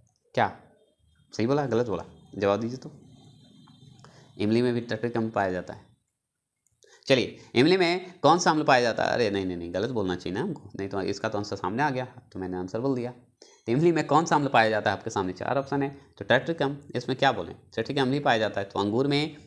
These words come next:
इमली में कौन सा पाया जाता है? तो टेट्रिक अम्ल पाया जाता है, ऑप्शन नंबर सी। ठीक है, चलिए एटी सेवन में आंसर का जवाब दीजिए,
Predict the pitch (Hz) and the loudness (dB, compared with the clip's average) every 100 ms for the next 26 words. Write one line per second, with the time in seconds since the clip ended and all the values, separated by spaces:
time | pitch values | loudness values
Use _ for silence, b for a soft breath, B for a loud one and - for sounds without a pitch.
0 | - 98 113 131 139 139 110 110 120 120 | -4 2 4 4 2 0 -2 2 2 2
1 | - - 127 113 110 117 120 131 170 B | -4 -10 2 2 4 2 2 0 -2 B
2 | B - 104 117 143 160 - 104 98 92 | B -4 2 2 2 -4 -4 -4 -2 0
3 | 87 87 80 90 - 107 127 - - - | 0 -2 -4 -8 -6 -6 -6 -12 -18 -20
4 | - - - - - - - - - - | -20 -20 -20 -20 -20 -20 -20 -20 -16 -10
5 | 135 - - - B B - 160 190 196 | -10 -10 -16 -20 B B 0 2 2 -4
6 | - - - _ - - - _ _ 131 | -16 -20 -20 _ -20 -20 -20 _ _ 2
7 | 170 175 170 165 160 156 156 151 147 139 | 2 2 2 2 0 0 2 2 2 0
8 | 139 | -4